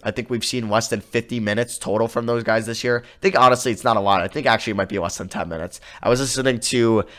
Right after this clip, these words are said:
uh, the Ringer podcast with Kevin O'Connor and Chris Vernon, and I think Kevin O'Connor said they played around four minutes. Like, uh, this was about last week so far this year, when Derek White and DeJounte Murray could be a really nice defensive backcourt. So you'd like to see more, like, Walker, White,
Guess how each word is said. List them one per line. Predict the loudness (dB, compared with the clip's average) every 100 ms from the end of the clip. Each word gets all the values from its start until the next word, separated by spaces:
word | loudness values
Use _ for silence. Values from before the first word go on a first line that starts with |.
| -10 2
uh, | 4 6 4
the | 2 2
Ringer | 2 2
podcast | 2 2 4 0
with | 0
Kevin | 0 0
O'Connor | 0 -2 -2
and | -2
Chris | -8 -8
Vernon, | -8 -6
and | -8
I |
think | -6 -6
Kevin | -4 -4
O'Connor | -4 -4 -4 -4
said | -6 -8 -10 -20 _
they | -6
played | -2 0 2
around | 0 -4
four | -4 0 2
minutes. | 2 0 -2 -8 -12 _ _ -4
Like, | -2 -2 -8
uh, | -8 -6
this | -4 -4 -4
was | -2
about | 2 2
last | 2 0 -2
week | -8 -8 -8 _ -10
so | -2 0
far | 2 2
this | 0 -2
year, | -2 -4 -12
when | -8 -2
Derek | 4 4 4
White | 0
and | -2
DeJounte | 0 2 2 0
Murray | -4
could | -4 -4
be |
a | -4
really | 0 2 2
nice | 0 -2
defensive | -4 -6 -8 0
backcourt. | 4 4 2 -2 -2 -8 -20 -20 -4
So | 2
you'd | 4
like | 6 6
to | 2
see | 0
more, | 6 8
like, | 8 4 2
Walker, | 6 6 6 4 2
White, | 4 6 6 4 -2